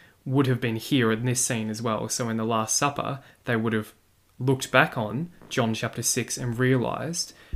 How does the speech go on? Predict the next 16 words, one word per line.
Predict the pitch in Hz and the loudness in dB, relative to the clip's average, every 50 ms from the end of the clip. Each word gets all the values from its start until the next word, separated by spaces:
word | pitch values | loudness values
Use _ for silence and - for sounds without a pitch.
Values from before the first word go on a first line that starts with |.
| - - - - | -2 -2 -4 -4
that | 139 127 127 120 - | -2 -2 -2 0 2
the | 117 | 2
Last | 107 110 113 110 110 113 - - | 4 4 6 4 4 4 2 -2
Supper | - - 117 - - 107 101 107 110 - - _ _ _ _ - | -2 -2 -2 -2 -4 -6 -6 -6 -8 -12 -18 _ _ _ _ 0
is | 147 143 135 127 | 2 2 4 4
the | 131 131 | 2 0
fulfillment | 123 - 127 113 - - 139 127 120 113 113 113 113 113 - - - | 0 0 -2 -4 -4 -2 -2 0 0 0 0 -2 -4 -8 -10 -8 -6
of | - 117 110 | -6 -6 -2
what | 117 117 113 - | -2 -2 -2 -2
he | 127 117 | -4 -6
promised | - - 127 113 110 113 113 - - - | -4 -4 -4 -2 -2 -4 -6 -6 -6 -4
about | 110 110 110 110 123 127 | -2 -2 -2 -2 -2 -4
giving | 123 120 113 120 113 | -4 -4 -4 -2 -2
them | 110 110 113 | -2 -4 -4
his | 117 117 110 - | -4 -6 -8 -8
flesh. | - 117 120 120 113 - - - - | -8 -8 -8 -8 -8 -8 -10 -12 -12